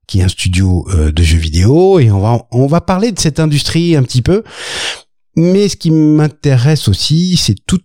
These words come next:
ton histoire à toi. Euh, et puis, bah, on en a parlé, euh, hier, euh, hier au café. C'est le fait que tu sois écrivain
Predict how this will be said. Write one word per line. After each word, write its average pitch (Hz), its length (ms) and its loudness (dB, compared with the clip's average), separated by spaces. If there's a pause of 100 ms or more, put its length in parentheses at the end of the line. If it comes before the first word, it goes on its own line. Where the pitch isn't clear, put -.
ton 131 200 2
histoire 110 640 0 (160)
à 104 120 -2
toi. 87 440 -2 (560)
Euh, 95 320 2 (100)
et 143 120 2
puis, 180 500 -2
bah, 113 180 0
on 104 120 2
en 101 100 4
a 98 100 2
parlé, 98 400 0
euh, 76 140 -2
hier, 98 380 2
euh, 82 240 -2 (180)
hier 117 180 2
au 98 60 -4
café. 95 480 -2 (340)
C'est - 160 -2
le 92 100 0
fait - 200 -4
que - 80 -6
tu - 140 -10
sois 165 160 -2
écrivain 135 560 0